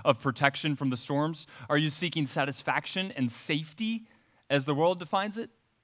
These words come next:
Look, Peter's talked plenty about the unsafe, suffering-filled world that we live in today, that we live in as exiles, those who have chosen to follow King Jesus. As we wrap up this sermon s-,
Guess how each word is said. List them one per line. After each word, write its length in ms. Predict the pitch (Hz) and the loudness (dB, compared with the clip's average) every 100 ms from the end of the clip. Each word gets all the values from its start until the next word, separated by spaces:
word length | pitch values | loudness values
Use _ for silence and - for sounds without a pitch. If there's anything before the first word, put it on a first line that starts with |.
| _ _ _ _ _ _ _ _ _ _ _ _ - | _ _ _ _ _ _ _ _ _ _ _ _ -2
Look, 160 | 139 | -2
Peter's 340 | - 180 185 - | 2 2 2 2
talked 280 | 180 156 - | 2 2 0
plenty 340 | 190 - 131 | -2 0 2
about 300 | 113 120 120 | 4 4 2
the 80 | 135 | -2
unsafe, 500 | 131 139 - 143 - | 0 0 0 -2 -4
suffering-filled 1120 | - 147 - 127 117 113 - _ - 139 120 | 0 0 0 0 0 0 -6 _ -2 0 0
world 340 | 117 131 117 | 0 0 0
that 140 | 110 117 | -2 -2
we 100 | 113 | 0
live 220 | 117 113 | 0 0
in 160 | 107 | -4
today, 380 | - 104 98 85 _ _ _ _ | -4 -2 -2 -6 _ _ _ _
that 80 | 120 | -2
we 100 | 120 | 2
live 260 | 120 139 123 | 4 4 4
in 160 | 117 | 2
as 140 | 110 104 | 2 2
exiles, 500 | 120 107 87 82 85 | 0 0 -6 -6 -4
those 260 | 123 131 | -2 -2
who 60 | 131 | -4
have 120 | 110 | -6
chosen 360 | - 131 113 110 | -4 -4 -2 -6
to 60 | |
follow 300 | 107 117 107 | -4 -2 -2
King 280 | 101 117 107 | -6 -6 -6
Jesus. 680 | 101 110 90 90 - - _ _ _ _ _ _ _ _ _ _ - | -4 -6 -8 -14 -20 -20 _ _ _ _ _ _ _ _ _ _ 2
As 140 | 139 | 4
we 100 | 160 | 4
wrap 300 | 143 170 175 | 6 6 8
up 160 | 175 156 | 6 6
this 140 | 151 | -2
sermon 320 | - 165 165 | 2 2 2
s-, 180 | 147 - | -2 -6